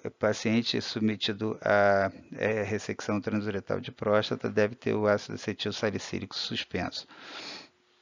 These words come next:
Mas, eventualmente, para todas as outras cirurgias,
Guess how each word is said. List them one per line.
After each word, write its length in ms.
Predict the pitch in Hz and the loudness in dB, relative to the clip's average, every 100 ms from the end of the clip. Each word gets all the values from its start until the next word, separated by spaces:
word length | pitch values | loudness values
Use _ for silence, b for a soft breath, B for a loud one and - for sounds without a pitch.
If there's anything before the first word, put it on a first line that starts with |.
| _ _ _ - | _ _ _ 4
Mas, 300 | 110 113 113 | 8 8 8
eventualmente, 580 | 107 113 123 110 107 | 2 4 6 6 4
para 200 | - 117 | 2 0
todas 340 | 110 117 117 110 | 2 2 2 0
as 100 | 107 | -2
outras 260 | 107 110 | -4 -6
cirurgias, 800 | - 117 120 113 104 107 110 - | -2 0 2 2 0 0 -2 -4